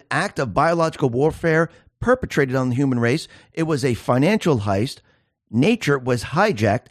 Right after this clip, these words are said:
Science was hijacked. Absolutely. Then they took another biological weapon and they injected it into the people. So they had the biological weapon, the virus,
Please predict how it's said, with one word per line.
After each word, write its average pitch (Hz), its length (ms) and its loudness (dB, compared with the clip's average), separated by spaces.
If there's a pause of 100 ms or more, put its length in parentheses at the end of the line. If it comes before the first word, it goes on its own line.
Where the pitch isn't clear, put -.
(220)
Science 226 720 -2 (160)
was 131 260 -2
hijacked. 95 500 -2 (220)
Absolutely. 170 800 -2 (280)
Then 202 260 -2
they 240 140 -2
took 175 260 -2
another 202 300 2
biological 113 680 0
weapon 95 380 0 (300)
and 156 200 0
they 156 320 -4 (540)
injected 151 680 0
it 143 240 -4
into 170 320 0
the 117 80 -8
people. 214 500 -2 (400)
So 170 180 0
they 151 140 0
had 185 380 0
the 135 100 -4
biological 175 640 0
weapon, 139 300 0
the 120 80 0
virus, 135 460 0